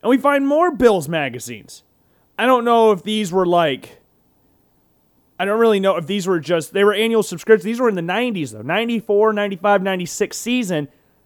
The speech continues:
Actual magazines, not, like, newspaper magazines, like what the Shout things were. This was, like, an actual, like, Sports Illustrated style magazine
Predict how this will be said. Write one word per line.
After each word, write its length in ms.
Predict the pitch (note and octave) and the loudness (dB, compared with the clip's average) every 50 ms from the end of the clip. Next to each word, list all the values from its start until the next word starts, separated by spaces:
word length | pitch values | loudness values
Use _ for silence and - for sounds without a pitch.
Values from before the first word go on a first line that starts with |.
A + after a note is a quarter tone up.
| _ _ _ _ _ - | _ _ _ _ _ -4
Actual 420 | A3+ B3 C4 C4 - A#3 A3 A3 | 0 0 0 0 4 4 4 4
magazines, 600 | G#3 G3+ G#3 G#3+ A3 G#3+ F#3+ D#3+ C3 B2+ A#2+ A#2+ | 4 2 0 0 0 0 -2 -4 -4 -6 -8 -4
not, 200 | D3+ G3+ A#3 A3 | -2 0 0 2
like, 160 | G#3+ G#3 F3+ E3+ | 2 0 0 0
newspaper 680 | F3+ G#3 A3+ A#3+ B3 G#3+ - - E3 D3 C#3 C#3 C3 | 0 2 2 2 2 0 -4 -6 -6 -4 -4 -4 -6
magazines, 640 | B2 A#2+ A#2 A2+ G#2+ G#2 G2 G2+ G#2+ G#2 G2+ G#2+ A#2+ | -6 -6 -8 -8 -10 -14 -16 -16 -18 -18 -16 -12 -10
like 220 | B2 A#2 A2+ _ _ _ _ _ _ _ | -10 -10 -10 _ _ _ _ _ _ _
what 200 | - G3 G3 D3+ | 0 0 0 2
the 80 | D3+ E3 | 0 -6
Shout 440 | - - - G#3+ A3 A3+ G3+ C#3 - | -4 0 2 4 4 4 2 0 -6
things 340 | - D3 B2+ A2+ A2 G#2 A#2 | -6 -6 -6 -6 -10 -12 -8
were. 180 | A#2 A2+ A#2 | -6 -6 -2
This 240 | C3+ F3 A#3 B3 F#3 | 4 4 4 4 4
was, 180 | G#3+ F#3+ D3+ D#3+ | -2 -6 -4 -4
like, 200 | E3 D#3+ C#3+ D3 | -6 -6 -4 -6
an 120 | C#3+ C3+ - | -6 -6 -4
actual, 400 | E3+ G3 G3 G3 F#3+ - F#3 F3 | -2 0 0 0 -2 -2 -2 0
like, 180 | D#3+ D3 C#3 | 0 -2 -4
Sports 360 | - - - G3 G3+ F#3+ - - | -6 -4 0 0 0 0 0 -4
Illustrated 480 | - F#3+ F#3+ F3+ - - F#3 F3+ D#3 - | -4 -2 -2 -2 -2 -2 -4 -4 -4 -8
style 400 | - - E3+ E3 F3 E3+ D#3+ D3 | -8 -6 -4 -2 -2 -2 -4 -4
magazine 880 | C#3 D#3 E3+ F3 F#3+ G3+ G#3 F#3+ E3+ C#3+ A#2 A#2 A#2+ A2+ A2 A2 A2 | -4 -6 -4 -4 -2 -2 -2 -2 -4 -6 -6 -10 -12 -12 -12 -14 -16